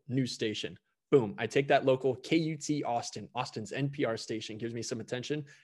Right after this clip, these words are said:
And then I use that to leverage into a pitch to C B S Sports Radio. And I use that to leverage into a pitch to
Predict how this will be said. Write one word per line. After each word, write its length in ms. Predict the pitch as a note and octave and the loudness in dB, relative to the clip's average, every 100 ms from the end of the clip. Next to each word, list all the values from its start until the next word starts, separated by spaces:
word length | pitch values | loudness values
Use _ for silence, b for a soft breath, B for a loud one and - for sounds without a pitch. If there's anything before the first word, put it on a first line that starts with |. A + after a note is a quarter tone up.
| _ | _
And 100 | A#2+ | 0
then 80 | C3+ | 2
I 60 | A#2+ | 2
use 320 | A#2+ C3+ B2 | 2 2 4
that 320 | D3+ D#3 - | 6 6 4
to 80 | C3 | 2
leverage 340 | B2 B2 A#2+ | 2 2 2
into 240 | B2 G#2+ A2+ | 0 0 -2
a 40 | |
pitch 360 | G#2 A#2+ A2+ - | 0 -2 -2 -6
to 180 | A2+ G#2+ | -4 -4
C 260 | - G#2+ | -6 -8
B 160 | G#2+ C#3 | -2 0
S 120 | C3+ | 0
Sports 360 | - D#3+ D3 F3+ | 0 0 0 0
Radio. 420 | F#3 C3 A2 G#2 b _ | 0 2 -2 -4 b _
And 80 | A#2 | -4
I 40 | |
use 160 | B2 A#2+ | -4 2
that 180 | C#3 A#2+ | 4 4
to 80 | B2+ | 2
leverage 300 | B2+ A#2+ A#2+ | 0 0 -2
into 240 | A#2 B2 | -2 -2
a 60 | A2 | 0
pitch 320 | - A#2+ - | 0 -2 -2
to 160 | A#2+ | -4